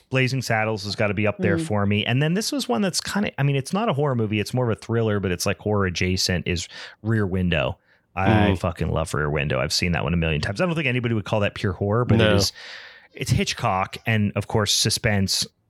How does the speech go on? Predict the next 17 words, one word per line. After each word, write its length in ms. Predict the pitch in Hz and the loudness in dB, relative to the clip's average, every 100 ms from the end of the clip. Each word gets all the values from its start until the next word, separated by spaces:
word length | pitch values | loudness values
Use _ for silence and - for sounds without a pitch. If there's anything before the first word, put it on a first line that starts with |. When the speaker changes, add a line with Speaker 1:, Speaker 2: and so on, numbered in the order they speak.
| _ _ _ 92 | _ _ _ -2
Speaker 1:
and, 400 | 95 90 82 - | 0 2 0 -4
you 220 | 98 92 | -2 0
know, 200 | 82 73 | 2 0
thrillers 920 | 78 - 107 123 117 107 98 98 95 - | -2 -8 -2 0 0 0 0 0 0 0
are 140 | 101 | 0
horror 320 | - 104 95 | 0 0 2
adjacent, 600 | 87 107 92 87 87 82 | 0 0 2 2 0 0
I 120 | 80 82 | 0 -2
would 140 | 78 | -4
call 200 | 82 80 | -4 -4
them. 140 | 76 85 | -2 2
Speaker 3:
Yeah, 180 | 104 98 | 2 2
it's 120 | 107 | 2
a, 120 | 107 | 2
yeah, 260 | 104 98 90 | 2 2 0
suspense 580 | - 107 - 110 95 - | 0 0 0 0 0 -2
thriller. 420 | 98 92 90 | -2 0 -2